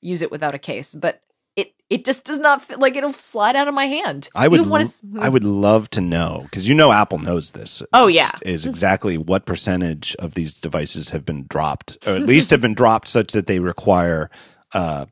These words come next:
Speaker 1: A
Speaker 2: a
Speaker 1: screen
Speaker 2: cer-,
Speaker 1: repair.
Speaker 2: right? Or, or even just brought in. Maybe, you know, maybe it's, like, a minor crack or scratch or something, and then when the person's told what it costs, they choose not to do it, but at least registers as a, "This person dropped their phone."
Speaker 1: Yeah.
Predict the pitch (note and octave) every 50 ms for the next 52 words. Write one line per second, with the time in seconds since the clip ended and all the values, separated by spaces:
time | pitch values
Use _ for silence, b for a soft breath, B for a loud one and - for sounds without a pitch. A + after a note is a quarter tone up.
0 | _ _ - D3+ - - - F#3+ F3+ E3 D#3+ D3+ - E3 D3+ D3 D3 C#3 - -
1 | A#2 G#2+ F2 C#2 B1+ - _ - G#2+ F#2+ G#2 - - C#3 C#3 C#3 C3+ A#2+ - -
2 | - - A#2 - _ - D3 C#3 C3 C3+ B2 G2+ A#2 A2+ - - - B B B
3 | B B B B B - A2+ A#2 G#2+ G#2 G2 - A#2 A2+ A2+ G#2+ G#2 G2+ G2 G2
4 | - - G#2 G#2 G#2+ G2+ G2+ F#2+ - - A2 G#2+ G2 F2+ E2+ F#2 G2 F#2+ G2 F#2
5 | E2+ - F#2+ E2 F2+ F2 F2 F2 F#2 F#2+ F2+ E2+ - - - F#2+ F#2 F2 E2+ -
6 | E2+ D#2+ - - - F#2 F2 F2 F2 - D#2+ D2+ - F2+ E2+ - F2 E2+ E2 D#2+
7 | C#2+ D2+ E2 E2 D#2+ D#2+ D2+ D2 C#2 - - F2 E2 - E2+ D#2 - - - -
8 | F#2+ F2 E2+ E2 D#2 D2 - _ _ _ _ - E2 E2 F2 E2 - - - F#2+
9 | F#2 E2+ - - E2+ D#2 - - A2 A2+ G2+ G#2 F#2 D#2+ - D#2+ E2+ G#2 G#2+ F#2
10 | D2 - D2+ G2+ F#2 F#2 - F2 A#2 A2 - - F#2 G2 F#2+ F2+ F#2+ F#2 - -
11 | G2 F2+ E2 E2+ E2 D#2 D#2+ D2+ C#2+ B1 - B B B B B - G#2+ - -
12 | - G2+ F#2 - F2+ E2 - F2+ D#2+ D#2 - - - - - - A#1+ G1+ - -
13 | _ _ _ b b b b b b b b b b - - - -